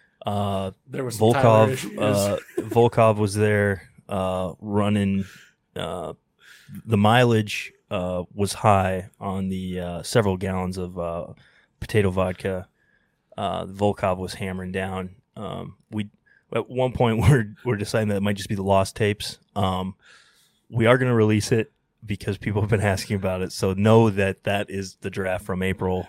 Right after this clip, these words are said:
Speaker 1: and that
Speaker 2: <laughs> It
Speaker 1: it, <laughs> it might not have aged well considering everything that happened post draft. But
Speaker 2: Let me clarify what happened. We were gonna start recording at six thirty.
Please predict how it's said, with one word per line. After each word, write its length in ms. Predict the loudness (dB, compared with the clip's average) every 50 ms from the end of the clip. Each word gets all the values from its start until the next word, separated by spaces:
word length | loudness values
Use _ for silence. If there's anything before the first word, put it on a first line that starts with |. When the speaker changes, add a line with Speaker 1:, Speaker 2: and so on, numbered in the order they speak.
| -10 -8 -8
Speaker 1:
and 220 | -6 -6 -6 -6
that 320 | -6 -6 -8 -10 -14 -20 -20 _ _
Speaker 2:
<laughs> 140 | _ -14 -12
It 460 | -12 -12 -12 -16 -14 -10 -10 -10 -12 _ _ -20 -16 -4 0
Speaker 1:
it, 220 | 0 0 0 -2 -8
<laughs> 60 | -6
it 80 | -2 0
might 180 | 2 2 4
not 60 | 4 4
have 120 | 4 4
aged 240 | 4 4 2 2 2
well 400 | 2 4 4 4 2 0 -2 _ _ _ _ -16
considering 580 | -16 -12 -10 -6 -6 -4 -4 -4 -4 -6 -8 _ _ _ _ _ _ -10
everything 400 | -8 -8 -8 -8 -6 -6 -6 -4
that 100 | -4 -2
happened 260 | -2 -2 -4 -4 -4
post 220 | -2 -4 -2 -2
draft. 260 | -2 -2 -2 -2 -2 -2
But 180 | -4 -4 -4 -4 _ _ -20 -20 _ _ _ -18
Speaker 2:
Let 500 | -14 -8 -2 0 0 0 0 -2 -6 -10
me 480 | -10 -10 -10 -10 -12 -12 -14 -16 _ _ _ _ _ _ _ _ _ _ _ _ _ -16
clarify 560 | -8 -4 -2 -2 -2 -2 -4 -4 -4 -6 -6
what 200 | -6 -8 -10 -10
happened. 460 | -10 -12 -12 -14 -16 -18 -18 -20 -20 _ _ _ _ -14
We 100 | -12 -10
were 120 | -10 -10
gonna 220 | -10 -8 -8 -8 -6
start 220 | -4 -4 -6 -6
recording 380 | -6 -10 -6 -6 -4 -4 -4 -8
at 80 | -8 -10
six 280 | -8 -8 -8 -10 -10
thirty. 480 | -12 -10 -10 -10 -10 -10 -12 -14 -16